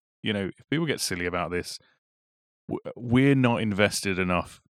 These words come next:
to have a big fight about it. We're just, you know, if it gets silly, if it gets contentious, if it,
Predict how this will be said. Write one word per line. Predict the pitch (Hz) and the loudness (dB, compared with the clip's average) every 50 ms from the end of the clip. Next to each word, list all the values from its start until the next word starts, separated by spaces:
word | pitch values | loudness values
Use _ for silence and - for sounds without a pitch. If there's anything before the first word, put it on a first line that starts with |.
| _ _ - | _ _ -6
to | - 90 | -6 -2
have | - 98 90 | 0 0 0
a | 90 87 | 0 -2
big | 80 90 - | -4 -6 -6
fight | - - 90 90 87 | -6 -4 -4 -4 -4
about | 95 95 82 78 87 | -4 -4 -6 -6 -6
it. | 85 101 - 123 113 - | -8 -8 -10 -14 -18 -8
We're | - 110 110 120 | -2 0 0 0
just, | 139 147 139 - - - _ _ _ _ _ _ _ _ - | 0 0 -2 -2 -4 -8 _ _ _ _ _ _ _ _ -6
you | 113 98 | -6 -4
know, | 85 80 80 _ _ _ _ _ _ _ _ _ _ _ | -4 -6 -8 _ _ _ _ _ _ _ _ _ _ _
if | - - - | -10 -6 -6
it | 92 | -4
gets | - 135 135 101 | -2 -4 -4 -2
silly, | - - - 87 85 82 | -2 -4 -4 -4 -4 -4
if | 76 | -6
it | 92 87 | -4 -4
gets | 104 95 82 - | -4 -4 -4 -4
contentious, | - 113 98 - - 92 87 - - 85 - - - | -6 -6 -6 -4 -4 -4 -4 -4 -6 -6 -6 -8 -10
if | - - 107 | -8 -6 -6
it, | - - | -6 -6